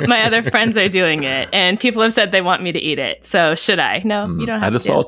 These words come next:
Speaker 1: You don't have
Speaker 2: TikTok
Speaker 1: to eat
Speaker 2: on yellow
Speaker 1: snow.
Speaker 2: snow, and, you know, it was really engaging and really informative, and there's a way to filter it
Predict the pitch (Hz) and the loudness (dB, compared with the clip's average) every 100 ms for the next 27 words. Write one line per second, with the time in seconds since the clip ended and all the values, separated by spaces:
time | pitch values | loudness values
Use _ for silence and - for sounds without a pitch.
0 | - - 90 73 - 175 101 92 90 87 | -2 0 0 0 -2 -2 2 2 4 2
1 | 90 - 80 82 85 - 78 73 71 69 | 2 0 0 2 2 0 -2 -4 -4 -8
2 | - - - - 92 69 82 82 92 95 | -12 -20 -6 0 2 2 -2 2 4 4
3 | 90 85 82 85 82 87 80 78 85 87 | 4 2 2 2 0 -2 -2 -2 -2 -2
4 | - 78 82 80 76 76 76 78 78 80 | -2 -2 0 -2 -2 -2 -2 0 2 0
5 | - 90 - 85 85 | 2 0 2 2 2